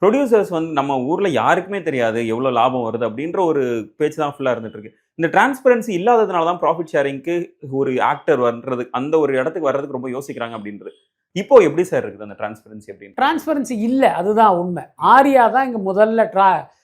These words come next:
Speaker 2: இந்த ப்ராஃபிட் ஷேர் அப்படிங்கிற அந்த பேசிஸ்ல நடித்த முதல் நடிகர்.
Speaker 1: எந்த
Speaker 2: சில
Speaker 1: படத்துல?
Speaker 2: வருடங்களுக்கு முன்ன, அந்த படம் பேரை சொன்னோம்னா அந்த தயாரிப்பாளருடைய முகத்திரை கிழிஞ்சிரும். இருந்தாலும் நான் வந்து ஒரு பூடகமா சொல்றேன். என்ன, அதாவது பாத்தீங்கன்னா, ஒரு படத்துல இவர் வந்து ப்ராஃபிட்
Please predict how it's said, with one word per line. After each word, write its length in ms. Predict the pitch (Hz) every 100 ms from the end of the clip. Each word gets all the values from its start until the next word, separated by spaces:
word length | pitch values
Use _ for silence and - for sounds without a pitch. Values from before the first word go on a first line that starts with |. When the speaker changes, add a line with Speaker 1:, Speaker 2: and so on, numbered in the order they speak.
| _
Speaker 2:
இந்த 240 | - 156 156
ப்ராஃபிட் 320 | 214 247 240 -
ஷேர் 200 | 202 196
அப்படிங்கிற 360 | 175 180 190 196
அந்த 360 | 180 190 190
பேசிஸ்ல 560 | 165 208 220 226 - 190
நடித்த 360 | 165 185 180
முதல் 340 | 185 165 196 190
நடிகர். 420 | 156 151 - - _ _ _ _
Speaker 1:
எந்த 180 | - 143
Speaker 2:
சில 120 | 226
Speaker 1:
படத்துல? 40 | -
Speaker 2:
வருடங்களுக்கு 560 | 202 220 214 196 165
முன்ன, 120 | 165 180
அந்த 240 | 175 180
படம் 260 | 190 220 226
பேரை 200 | 220 190
சொன்னோம்னா 300 | 190 196 185
அந்த 240 | 233 233 190
தயாரிப்பாளருடைய 840 | 180 202 214 170 190 180 165 160
முகத்திரை 560 | 160 190 196 175 156 -
கிழிஞ்சிரும். 480 | 196 190 160 143 - _ _ -
இருந்தாலும் 320 | 196 208 220
நான் 160 | 208 196
வந்து 60 |
ஒரு 160 | 190 165
பூடகமா 480 | 208 226 196 202 175
சொல்றேன். 420 | 139 151 123 123 _ _ _ _
என்ன, 400 | 160 160 131 _
அதாவது 400 | - 165 190 185
பாத்தீங்கன்னா, 360 | 170 180 233 208
ஒரு 360 | 185 208 196 -
படத்துல 580 | 185 220 220 190 156 - _ _ _ _
இவர் 220 | - 220 226
வந்து 220 | 226 233
ப்ராஃபிட் 340 | 226 247 240